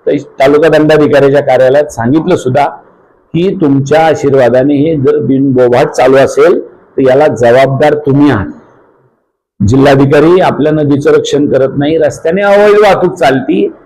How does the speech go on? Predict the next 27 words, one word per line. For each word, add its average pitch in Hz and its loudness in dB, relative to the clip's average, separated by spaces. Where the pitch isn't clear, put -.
पोलीस 214 2
डिपार्टमेंट 196 0
त्याच्यासाठी 151 0
आहे. 139 2
मग 180 -2
पोलीस 220 0
करतं 214 0
काय? 127 0
दोन 185 2
नंबरचे 190 0
व्यवसाय 175 2
आपल्या 156 -2
शहरामध्ये 160 -2
चालत 156 0
असेल 127 -4
किंवा 160 0
या 170 0
भोकरदन 160 0
ज्या 175 2
प्रमाणे 160 -2
भातमध्ये 147 -2
चालत 147 0
असेल, 110 -4
तर 196 0
याला 160 2
आपण 160 0
सुद्धा 127 0